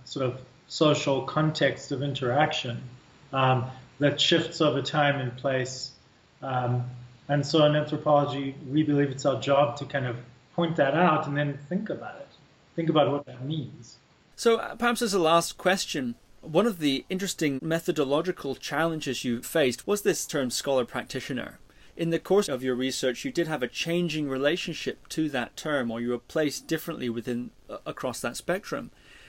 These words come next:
Speaker 2: And you write here, uh, "During the first year of my fieldwork, I was a knowledgeable but uninitiated outsider." One who likewise occupied the often awkward position of profane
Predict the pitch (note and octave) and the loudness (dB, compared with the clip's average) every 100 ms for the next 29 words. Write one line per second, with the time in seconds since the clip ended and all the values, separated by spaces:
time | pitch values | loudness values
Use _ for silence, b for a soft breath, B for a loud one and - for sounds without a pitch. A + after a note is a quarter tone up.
0 | B B D#3+ D#3 D3 E3 F3 - D#3 C3+ | B B -6 -2 4 4 4 4 4 4
1 | - - - _ - D#3 D#3+ G#3+ G#3 - | 0 -20 -20 _ -6 2 10 10 10 4
2 | - A#3+ B3 - F#3+ G3 F#3 D3+ B2+ B2 | 6 8 6 4 6 6 4 4 4 2
3 | - - F3 F3+ - A2+ A#2 - - - | -2 2 4 4 2 0 0 -4 -14 -20
4 | _ _ _ - D3+ D#3 E3 D3 D3+ F3 | _ _ _ -2 4 4 4 4 6 6
5 | F3 D#3 C#3 C#3+ C3 C#3 - D#3+ E3+ E3 | 4 2 2 0 0 -2 0 0 2 0
6 | C#3+ F3 - D3 B2 G#2+ A2+ A2+ - A2 | 2 2 4 4 4 2 0 0 -2 -2
7 | G#2+ G2 - b b b b b - D3+ | -4 -8 -12 b b b b b 2 2
8 | F3 E3+ C3+ E3+ D3+ E3 - E3+ D#3 - | 4 0 2 4 6 4 4 2 2 0
9 | D#3 F3 - F3 D3 C#3 B2+ C3+ C#3 C#3 | -2 -2 -4 -4 0 0 4 4 4 0
10 | C3+ E3+ - C3 - A#2 A2 - A#2+ - | 0 -2 -4 -6 -4 -4 -4 -4 -6 -4
11 | B2 - C3+ C#3 C#3+ D3 | -6 -4 0 2 2 0